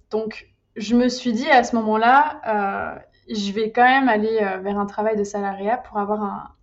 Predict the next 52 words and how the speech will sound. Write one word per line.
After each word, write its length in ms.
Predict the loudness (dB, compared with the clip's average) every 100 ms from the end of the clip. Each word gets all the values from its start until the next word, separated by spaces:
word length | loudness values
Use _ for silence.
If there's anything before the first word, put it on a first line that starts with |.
| _
un 140 | -10
salaire 360 | -6 -4 -2 -4
qui 200 | -10 -10
vient, 280 | -6 -4 -4
euh, 20 | -8
chaque 300 | -10 -8 -2
mois 260 | 0 2
et 40 | 0
je 60 |
vais 60 | -6
peut-être 180 | -6 -2
pas 100 | -2
me 100 | -2
lancer 220 | -4 -4
directement 420 | -4 -4 -6 -4
dans 80 | -4
l'entrepreneuriat 680 | -6 -12 -12 -6 -4 -2 -4
vu 180 | -4
que 60 | -4
j'ai, 260 | -2 -2 -4 -10 -20 -14
j'avais 220 | -6 -2
cette 180 | -2 -4
pression 340 | -6 -4 0 0
du 100 | 4
loyer, 320 | 4 2 0
je 60 | 0
savais 180 | -2 0
pas 120 | 0
du 120 | -2
tout 120 | -6
comment 240 | -4 -4 -2
ça 120 | -6
se 80 | -4
passait, 400 | -6 -6 -6 -4
euh, 160 | -4 -8 -14 _ _ -8
dans 240 | -4 0
le 40 | 0
monde 200 | 0 0
des 100 | 0
entrepreneurs 600 | 0 -2 0 4 4 4
aujourd'hui. 460 | 0 0 -2 -2 -2
Moi, 80 | -2
j'avais 180 | -4 -6
toujours 300 | -6 -10 -8
pris 140 | -6
exemple 260 | -4 -4 -4
sur 100 | -8
mes 80 |
parents 360 | -4 -2 0 -2
et 80 | -2
voir 220 | -4 -6
que, 80 | -12